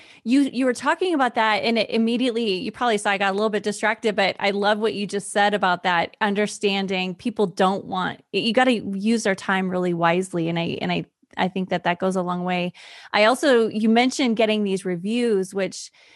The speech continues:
you know, is so coveted by podcasters. And I saw you've got forty-eight ratings on, um,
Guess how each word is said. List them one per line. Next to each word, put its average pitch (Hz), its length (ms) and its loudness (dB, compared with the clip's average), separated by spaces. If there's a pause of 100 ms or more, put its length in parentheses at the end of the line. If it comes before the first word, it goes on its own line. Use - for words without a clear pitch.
(160)
you 220 120 -2
know, 196 140 0
is 180 180 -2
so 226 220 2
coveted 208 640 0
by 175 420 2
podcasters. 190 840 -2
And 196 120 0
I 190 60 0
saw 196 240 2
you've 202 220 0
got 190 280 0
forty-eight 214 560 2
ratings 185 640 -2
on, 175 460 -2
um, 170 540 -2